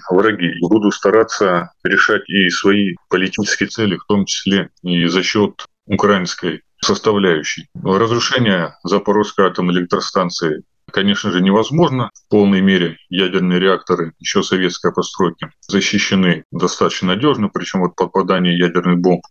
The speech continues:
А вот хранящееся на площадках отработанное топливо – это уже более уязвимый объект, который спокойно может быть разрушен попаданием артиллерийского снаряда калибра сто пятьдесят пять миллиметров.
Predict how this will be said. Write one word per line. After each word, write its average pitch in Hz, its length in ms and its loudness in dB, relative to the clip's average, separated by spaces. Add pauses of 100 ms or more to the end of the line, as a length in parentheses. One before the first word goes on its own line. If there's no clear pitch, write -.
(120)
А 104 100 2
вот 101 300 2 (160)
хранящееся 95 800 0
на 87 100 2
площадках - 720 -4
отработанное 101 640 2
топливо – 113 520 0 (200)
это 139 220 2
уже 104 260 2
более 95 300 0
уязвимый 95 520 2
объект, 139 380 -2 (480)
который 107 520 2
спокойно 107 480 2
может 92 280 2
быть 95 140 2
разрушен 90 680 2 (180)
попаданием 95 580 2
артиллерийского 90 680 -2
снаряда 95 440 0
калибра 92 400 -4
сто - 220 -2
пятьдесят - 260 -10
пять - 160 -4
миллиметров. 87 560 -2